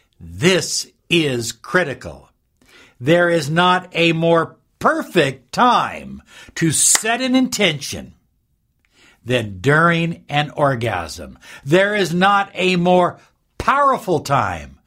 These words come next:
to create the dynamism that you need to manifest what you desire than during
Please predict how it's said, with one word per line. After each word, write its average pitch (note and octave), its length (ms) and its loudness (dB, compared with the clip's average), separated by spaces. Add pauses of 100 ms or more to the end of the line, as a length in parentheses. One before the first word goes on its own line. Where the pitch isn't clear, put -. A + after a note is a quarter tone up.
(300)
to D#3 120 -4
create D#3+ 760 -2 (340)
the D#3+ 100 0
dynamism D3 800 -2
that C3+ 200 -4
you C#3 160 -2
need C#3 680 -2 (200)
to D#3 120 -4
manifest F#3+ 800 -2
what F3+ 140 0
you E3+ 140 -2
desire C3 880 -2 (440)
than C3 460 -2
during F#3 760 0